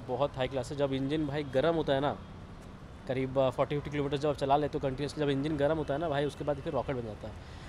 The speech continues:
Like, आप आराम से वन थर्टी, वन फ़ोर्टी आराम से हिट कर रहे हैं। So, मेरा अभी तक का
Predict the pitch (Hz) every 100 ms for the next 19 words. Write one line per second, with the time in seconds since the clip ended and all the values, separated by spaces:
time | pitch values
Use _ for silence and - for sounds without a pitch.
0 | - 131 143 - 156 147 131 131 139 160
1 | 180 - 175 175 160 165 147 180 151 160
2 | - 139 - 175 - 135 147 143 135 123
3 | 110 95 - - - - - - - 139
4 | 135 139 135 - - - 127 131 151 143
5 | 131 - 151 151